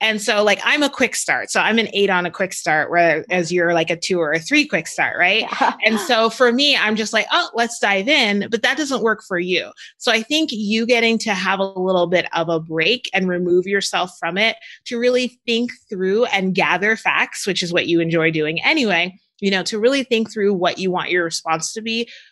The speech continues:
Speaker 1: both in that first proposal and then also if they get a, you know, if they send you an email and they say,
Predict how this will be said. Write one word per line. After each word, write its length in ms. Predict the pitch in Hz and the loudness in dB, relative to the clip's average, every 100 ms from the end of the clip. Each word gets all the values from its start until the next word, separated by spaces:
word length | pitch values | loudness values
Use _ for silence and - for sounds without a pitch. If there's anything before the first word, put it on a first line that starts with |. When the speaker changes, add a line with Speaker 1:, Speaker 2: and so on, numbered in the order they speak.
| _ _ | _ _
Speaker 1:
both 400 | 180 202 226 277 - | -8 0 0 0 -6
in 140 | 220 214 | -4 0
that 180 | 170 - - | -2 -2 -6
first 280 | 208 214 | -6 -6
proposal 680 | - 185 175 175 214 226 220 - | -10 -8 -6 -6 -2 -2 -2 -2
and 140 | 202 | 0
then 180 | 202 185 - | 0 -2 -6
also 440 | 175 190 - 233 226 | -6 -4 -2 0 0
if 160 | 208 196 | -2 -2
they 160 | 180 170 | -4 -2
get 220 | 180 175 | 0 0
a, 100 | - | -2
you 100 | 185 | -4
know, 100 | 170 147 | -4 -4
if 100 | 165 | -2
they 140 | 190 | -2
send 360 | 185 - 226 240 | -2 -2 2 4
you 80 | 214 | 2
an 60 | |
email 320 | - 175 170 | 0 -4 -4
and 100 | 165 | -4
they 80 | 165 | -6
say, 320 | 165 180 170 | -4 -2 -2